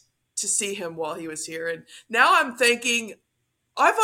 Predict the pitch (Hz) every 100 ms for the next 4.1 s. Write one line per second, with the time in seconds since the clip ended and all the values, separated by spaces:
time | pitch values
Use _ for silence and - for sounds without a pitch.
0 | 440 415 285 247 285 - 240 240 240 226
1 | 247 233 196 185 - 190 190 185 185 180
2 | 170 165 - 214 180 165 147 143 147 165
3 | 160 - 165 170 170 - 170 175 - 175
4 | 165